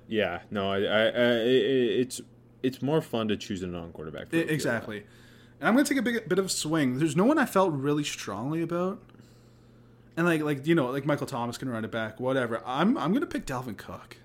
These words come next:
Speaker 2: I think, I know he's already had two fantastic years. I think he's gonna be a goddamn workhorse for the Vikings. I think the offensive line is better.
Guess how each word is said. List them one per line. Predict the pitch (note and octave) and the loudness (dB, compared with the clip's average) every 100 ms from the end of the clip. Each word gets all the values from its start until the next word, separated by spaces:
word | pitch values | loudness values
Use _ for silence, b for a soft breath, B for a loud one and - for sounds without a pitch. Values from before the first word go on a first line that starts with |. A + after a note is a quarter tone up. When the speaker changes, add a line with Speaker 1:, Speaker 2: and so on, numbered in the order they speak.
| - | -12
Speaker 2:
I | B2+ D#3+ | -2 0
think, | F3 A3+ G3+ - - | 2 0 0 -8 -10
I | B2 | -2
know | D#3 F#3 | 2 4
he's | D#3+ | 4
already | D#3 D3 | 4 2
had | C#3 C#3 | 0 -2
two | C#3+ | -4
fantastic | C#3+ B2+ B2 A#2 | -4 -4 -6 -6
years. | G#2 G#2 G2+ - B B B B B B B - | -4 -4 -6 -10 B B B B B B B -4
I | A#2+ | 2
think | F3 | 4
he's | F3 | 4
gonna | F3+ | 4
be | E3 | 2
a | B2 | 2
goddamn | C#3+ C3 C3 C3 A2+ | 0 0 2 -2 -2
workhorse | G#2 G#2+ A2 A#2 A2+ | -2 -4 -4 -8 -8
for | B2+ | -8
the | A#2 | -4
Vikings. | A#2 A#2 A#2+ | -4 -4 -6
I | B2 | -4
think | C#3 C#3 | -4 -2
the | |
offensive | B2 B2+ A#2 | -2 -4 -8
line | G#2 A#2+ | -6 -6
is | A#2+ - | -8 -4
better. | A#2+ A#2 A#2+ A#2 | -2 0 -2 -4